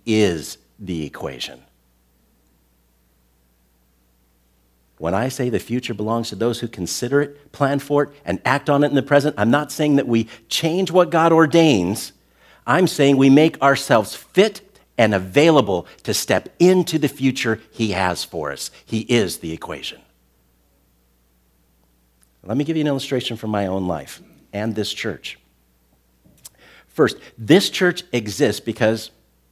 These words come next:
I had a dream. Not a dream when I was asleep, okay?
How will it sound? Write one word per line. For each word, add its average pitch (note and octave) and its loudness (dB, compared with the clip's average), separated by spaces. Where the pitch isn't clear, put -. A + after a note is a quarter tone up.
I F#2+ -8
had D#2 -10
a F#2+ -6
dream. G2+ -8
Not E3 0
a F3+ -2
dream A#2 -2
when A2+ 0
I A2+ 0
was A#2 -8
asleep, G2+ -8
okay? F2 -10